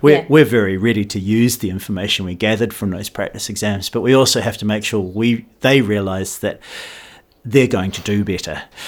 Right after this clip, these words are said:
Speaker 1: Uh,
Speaker 2: Yes.
Speaker 1: uh, we-,
Speaker 2: Yeah,
Speaker 1: and I, I
Speaker 2: totally.
Speaker 1: often use the approach where I say, you know, "I've done this before many times now with my
Speaker 2: Mm.
Speaker 1: classes, and
Speaker 2: Mm-hmm.
Speaker 1: this is how it goes. We do practice exams. We learn from those."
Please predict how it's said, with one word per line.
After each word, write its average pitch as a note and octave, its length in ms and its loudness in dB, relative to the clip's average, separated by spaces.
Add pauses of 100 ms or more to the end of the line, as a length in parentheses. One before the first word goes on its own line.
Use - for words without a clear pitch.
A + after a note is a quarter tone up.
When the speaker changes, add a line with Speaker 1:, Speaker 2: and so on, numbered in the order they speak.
(240)
Speaker 1:
Uh, - 80 6
Speaker 2:
Yes. C#3+ 300 0
Speaker 1:
uh, F2 140 -6
we-, A#2+ 200 2
Speaker 2:
Yeah, - 120 6
Speaker 1:
and B2+ 100 2
I, C#3 80 6
I D3+ 40 4
Speaker 2:
totally. G3 260 4
Speaker 1:
often G#3 280 2
use B2+ 200 0
the A2+ 140 -2
approach G2+ 380 -2
where G#2+ 120 0
I G2 80 0
say, G#2 440 0
you D3 80 -4
know, G#2 140 -4
"I've C3 280 0
done G#2+ 280 2
this A2+ 200 -2
before G2 840 -4
many A2 320 2
times B2 480 -4
now F2 500 -6
with A2+ 220 -2
my A3 60 2
Speaker 2:
Mm. A3 280 4
Speaker 1:
classes, F#3 600 -2
and G#2+ 160 0
Speaker 2:
Mm-hmm. A#3 80 2
Speaker 1:
this B2+ 220 0
is B2 160 0
how G#2 240 -2
it A2+ 120 -4
goes. C#3+ 400 0
We A2 140 -2
do B2 260 2
practice B2 520 -2
exams. F2 500 -8
We A#2 120 0
learn B2+ 380 6
from G2 280 -4
those." E2 440 -8